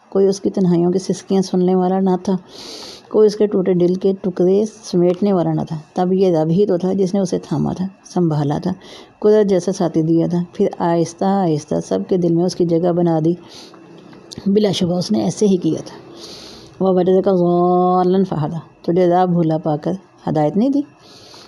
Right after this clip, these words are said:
अगली आयत पर तो उसे ऐसे लगा जैसे किसी ने उसका दिल मुट्ठी में भींच लिया हो। कैसे भाग सकती थी वो इस कलाम से जिसको नाज़िल करने वाला सोचों और ख्यालात तक से वाकिफ़,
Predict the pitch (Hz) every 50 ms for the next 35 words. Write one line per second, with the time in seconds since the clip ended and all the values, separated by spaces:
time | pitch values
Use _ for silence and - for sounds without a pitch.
0 | - - - 180 190 202 208 208 202 185 190 208 196 202 214 196 190 - 190 175
1 | 160 - - 196 185 165 170 180 180 185 175 - 185 185 170 160 175 180 170 -
2 | - 180 175 190 202 196 185 175 180 - - 185 185 180 165 156 165 156 - 170
3 | 165 156 160 156 156 165 175 - _ - - 165 - 208 202 202 180 185 - 143
4 | - - - - 175 175 185 175 180 - - - 160 151 151 156 156 - - -
5 | 202 170 - - - 180 175 165 156 165 180 190 - 170 160 156 156 151 151 156
6 | 170 160 - - 180 165 165 - - - 202 - - 208 180 165 160 - 170 160
7 | 165 165 160 165 165 165 - - 190 - - - 175 156 143 151 - 165 147